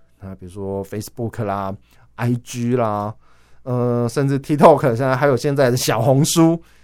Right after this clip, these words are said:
可能很多媒体都要不断的尝试。那很，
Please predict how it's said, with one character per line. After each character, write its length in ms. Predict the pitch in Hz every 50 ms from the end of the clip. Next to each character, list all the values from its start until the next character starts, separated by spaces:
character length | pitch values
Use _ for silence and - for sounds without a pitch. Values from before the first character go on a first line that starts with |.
| - -
可 140 | - - 143
能 100 | 135 139
很 140 | 131 151 123
多 100 | 147 160
媒 160 | 156 131 135
体 140 | 135 127 110
都 160 | 120 120 127
要 140 | 127 123 120 120 123 123 120 117 - _
不 80 | - 113
断 180 | - 127 120
的 140 | 113 110 104
尝 240 | - 117 95 92 104
试。 220 | - - 113 101
那 180 | 117 160 170 135 - _ _ - -
很， 320 | - - 135 131 131 120